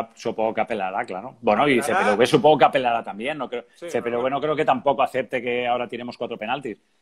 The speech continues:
Speaker 2: No,
Speaker 1: Ah,
Speaker 2: pero tú
Speaker 1: supo-,
Speaker 2: me
Speaker 1: supongo que C P L V luchará para mantener el,
Speaker 2: Sí, sí.
Speaker 1: el resultado que está, o sea, ca-, cada
Speaker 2: Pero
Speaker 1: uno defenderá lo suyo, que es normal.
Speaker 2: Xavi, voy a, voy a, vamos a dejar, eh,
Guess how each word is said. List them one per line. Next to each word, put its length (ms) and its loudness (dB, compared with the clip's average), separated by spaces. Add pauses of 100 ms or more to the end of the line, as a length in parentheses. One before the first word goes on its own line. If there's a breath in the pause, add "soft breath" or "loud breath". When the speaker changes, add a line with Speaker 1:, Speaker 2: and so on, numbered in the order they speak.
(120)
Speaker 2:
No, 160 -6
Speaker 1:
Ah, 120 -4
Speaker 2:
pero 120 -4
tú 60 -4
Speaker 1:
supo-, 160 -2
Speaker 2:
me 120 -2
Speaker 1:
supongo 300 2
que 40 4
C 120 4
P 80 4
L 100 6
V 120 4
luchará 400 2
para 160 -4
mantener 500 -4
el, 260 -4
Speaker 2:
Sí, 120 -4
sí. 100 -6
Speaker 1:
el 120 -6
resultado 460 -4
que 60 -2
está, 260 2
o 60 -2
sea, 160 -10 (180)
ca-, 220 -4
cada 160 0
Speaker 2:
Pero 100 4
Speaker 1:
uno 120 -2
defenderá 360 -2
lo 120 -4
suyo, 300 0
que 80 -8
es 60 -10
normal. 340 -8 (540)
Speaker 2:
Xavi, 380 -2
voy 160 -2
a, 160 -6
voy 160 0
a, 260 0
vamos 260 -8
a 80 -10
dejar, 420 -10 (120)
eh, 600 -8